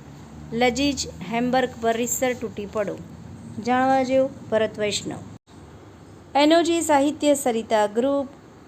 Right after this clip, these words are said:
વિષય લગ્ન પહેલા અને લગ્ન પછીની જીવન સફર. એના ઉપર સાહિત્ય સર્જકોની ખૂબ જ સુંદર વિવિધ રચનાઓ. દસ્તાવેજો ગાયબ થયાની ચર્ચા વચ્ચે બોડેલીની કોર્ટના બે ડી વી આર કબજે.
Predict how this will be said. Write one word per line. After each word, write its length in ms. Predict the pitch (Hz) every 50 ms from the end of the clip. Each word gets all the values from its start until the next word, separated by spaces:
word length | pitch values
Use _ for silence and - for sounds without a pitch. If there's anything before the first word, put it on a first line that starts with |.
| - -
વિષય 520 | 240 226 233 285 277 - - 294 285 285 285
લગ્ન 440 | 269 262 254 240 247 262 269 269 262
પહેલા 460 | 262 262 254 254 254 269 269 269 269
અને 300 | - - 226 220 214 214
લગ્ન 380 | 226 240 254 240 262 269 269
પછીની 460 | 262 247 233 226 - - 254 254 254 226
જીવન 320 | 208 208 196 208 214 220
સફર. 400 | 220 - 240 208 - - 165 - - - -
એના 180 | 226 240 247
ઉપર 280 | 240 226 240 - 226 226
સાહિત્ય 500 | 226 - 247 220 247 269 247 277 269 262
સર્જકોની 580 | 262 262 240 202 196 220 214 - 214 208 214 214
ખૂબ 240 | - - 247 247
જ 80 | 277 269
સુંદર 360 | - - 233 220 214 214 208
વિવિધ 280 | 196 202 190 196 196 214
રચનાઓ. 480 | 220 220 214 - 220 208 185 165 143 - - - - - - - _ _ _ _ _ _ - - - - - - - - - -
દસ્તાવેજો 640 | 220 269 277 277 - 302 302 294 302 302 269 302 302
ગાયબ 280 | 277 277 269 269 285 277 -
થયાની 300 | 269 269 269 269 269 277
ચર્ચા 380 | 269 269 262 233 - - 262 262
વચ્ચે 440 | 254 247 240 - 262 254 247 247 247 233 - - - - -
બોડેલીની 500 | 220 262 262 262 262 254 254 254 254 262
કોર્ટના 420 | 254 254 240 240 220 233 233 226
બે 340 | 220 226 254 269 277 277 -
ડી 140 | 240 233 254
વી 200 | 233 247 240 240
આર 100 | 240 233
કબજે. 440 | 233 - 233 220 190 - 185 156